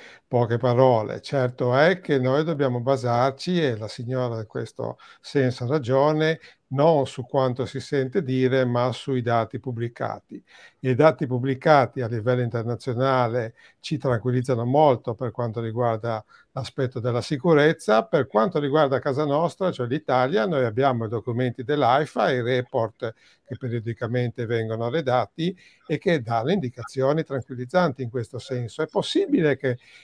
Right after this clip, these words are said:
eh, ognuno di noi possa avere una reazione dopo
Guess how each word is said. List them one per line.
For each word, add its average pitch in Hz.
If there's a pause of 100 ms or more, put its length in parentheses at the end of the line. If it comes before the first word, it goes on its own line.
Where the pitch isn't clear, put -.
(140)
eh, 135
ognuno 143
di 127
noi 143
possa 143
avere 156
una 131
reazione 143
dopo 135